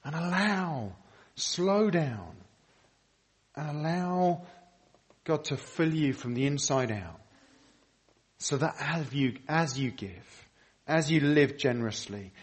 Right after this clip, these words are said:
as you serve on a team, as you're a blessing to your neighbour, that what's happening is that the life of the King of Kings is flowing up from within you.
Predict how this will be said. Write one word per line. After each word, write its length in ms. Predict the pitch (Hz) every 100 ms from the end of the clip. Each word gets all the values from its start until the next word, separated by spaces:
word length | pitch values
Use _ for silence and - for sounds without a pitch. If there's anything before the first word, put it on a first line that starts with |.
| -
as 160 | 143 135
you 80 | 147
serve 560 | - - 170 160 160
on 140 | 143 135
a 60 |
team, 500 | 123 - 160 147 139 - - -
as 180 | 147 139
you're 200 | 135 127
a 40 |
blessing 760 | 127 - 156 160 - - 156 143
to 180 | -
your 140 | 135 123
neighbour, 600 | 120 123 113 104 101 - - _ _ _ _ _ _ _ _ -
that 60 | 131
what's 240 | 139 139
happening 760 | - 151 139 160 147 135 135 - - - -
is 200 | 131 120
that 240 | 131 123
the 100 | 120
life 760 | 120 139 151 156 139 - - - - _ _
of 200 | 123 107
the 100 | 113
King 420 | - - 156 151
of 160 | 135 -
Kings 540 | - 139 123 110 101
is 160 | 95 -
flowing 600 | - 135 143 143 127 -
up 320 | 110 117 -
from 300 | - - 107
within 340 | 104 - 101 98
you. 200 | 95